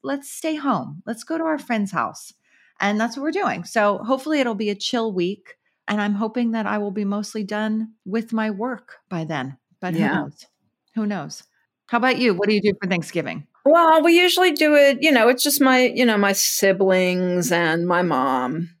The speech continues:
Speaker 2: And that's, you, you know, sometimes it's a bigger group and sometimes it's a much smaller group. One of my siblings will be away with his girlfriend at her family's.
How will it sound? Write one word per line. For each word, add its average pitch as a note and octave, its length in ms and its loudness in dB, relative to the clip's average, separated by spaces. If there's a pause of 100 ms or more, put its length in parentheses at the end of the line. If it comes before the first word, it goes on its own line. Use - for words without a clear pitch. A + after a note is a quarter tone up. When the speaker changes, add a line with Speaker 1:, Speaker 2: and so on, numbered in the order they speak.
(120)
Speaker 2:
And F3 760 -2 (120)
that's, F3 360 2
you, F3 140 4
you F#3+ 140 2
know, D#3 100 2
sometimes A3+ 500 2
it's A3+ 140 2
a A#3 40 2
bigger F3+ 340 2
group E3+ 340 0
and E3+ 120 -2
sometimes E3 440 -2
it's E3+ 180 -4
a F3+ 40 -4
much E3+ 280 0
smaller D3+ 360 0
group. D3+ 400 -2 (560)
One F#3+ 260 4
of F#3+ 60 2
my F3+ 120 4
siblings F#3 540 0
will F3+ 80 2
be F3 120 4
away E3+ 360 4
with E3+ 180 0
his E3 180 0
girlfriend D3+ 840 0 (140)
at E3 100 -2
her - 160 0
family's. B2+ 840 -4